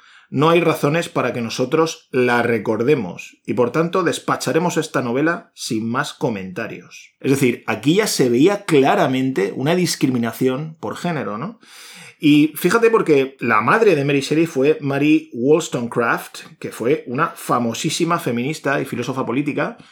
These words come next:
que, bueno, yo creo que el, el libro más reconocido es el libro de la Vindicación de los Derechos de la Mujer, de mil setecientos noventa y dos,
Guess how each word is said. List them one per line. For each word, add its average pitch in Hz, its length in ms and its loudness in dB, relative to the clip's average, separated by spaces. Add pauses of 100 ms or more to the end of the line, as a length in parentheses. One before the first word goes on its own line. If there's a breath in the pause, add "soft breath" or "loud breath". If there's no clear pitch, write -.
(360 loud breath)
que, 110 160 -6
bueno, 120 220 -2
yo 113 100 -4
creo 135 140 2
que 131 80 4
el, 120 180 -2
el 123 80 0
libro 127 400 4
más 131 160 -2
reconocido 127 500 0
es 131 120 -2
el 110 80 -2
libro 123 200 0
de 123 120 0
la 113 160 -2
Vindicación 120 760 -2
de 135 60 -2
los 117 140 0
Derechos 117 260 -4
de 113 80 -6
la 110 60 -6
Mujer, 147 340 -2
de 127 60 -6
mil 110 100 -8
setecientos 117 460 -6
noventa 113 240 -4
y - 20 0
dos, 151 240 -4